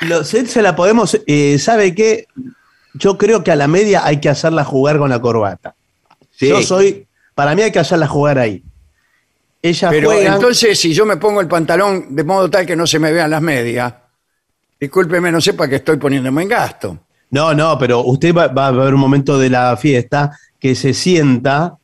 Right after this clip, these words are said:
Speaker 3: Ah,
Speaker 1: cruza las
Speaker 3: claro.
Speaker 1: piernas.
Speaker 3: Cruzo las gambas y
Speaker 1: Claro.
Speaker 3: ahí es donde se ve que me puse una media de un color y otra de otro.
Speaker 1: Bueno, ahí es donde no, ahí es donde usted tiene que lucir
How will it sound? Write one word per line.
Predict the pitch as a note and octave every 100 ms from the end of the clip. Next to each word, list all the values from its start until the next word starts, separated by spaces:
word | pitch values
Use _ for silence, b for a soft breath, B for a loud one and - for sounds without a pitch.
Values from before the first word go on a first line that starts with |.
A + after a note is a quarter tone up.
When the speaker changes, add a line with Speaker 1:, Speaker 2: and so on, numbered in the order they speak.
| _
Speaker 3:
Ah, | C3 C#3 D3 D3
Speaker 1:
cruza | D3+ F3
las | D#3+
Speaker 3:
claro. | C3 F3+
Speaker 1:
piernas. | E3 C#3+ C#3+ D3+ D3
Speaker 3:
Cruzo | G#3 A#3 G3+ G3
las | F#3 F3+
gambas | G#3 F#3 D3+ D3 D#3
y | - _ -
Speaker 1:
Claro. | A#2 A2 D#3+
Speaker 3:
ahí | E3+ F#3+ G3+ G#3+ A3+ - _
es | - D3+ C#3+
donde | D#3 D#3 D#3+ D#3 D#3 _ _ _
se | - C#3+
ve | C#3 D#3+
que | E3+
me | D3+
puse | A#2 D#3 C#3 D#3
una | D3+
media | D3+ D3+ D3+
de | D3
un | C#3
color | D3 D3 D3+
y |
otra | D#3 B2+ A#2+
de | D#3+
otro. | D#3+ G#2+ G2+ E2+ - _ _ _
Speaker 1:
Bueno, | C3+ D3 D3 A#2
ahí | A#2 A2+ A#2+ D3
es | F#3
donde | F#3+ E3
no, | C#3+ D#3+ B2+ G2+
ahí | A2 D#3+
es | D3+
donde | C#3 C3
usted | B2+ A2 C#3+
tiene | D3+ D3+
que | C3
lucir | C3 B2+ B2+ D3 D3 E3+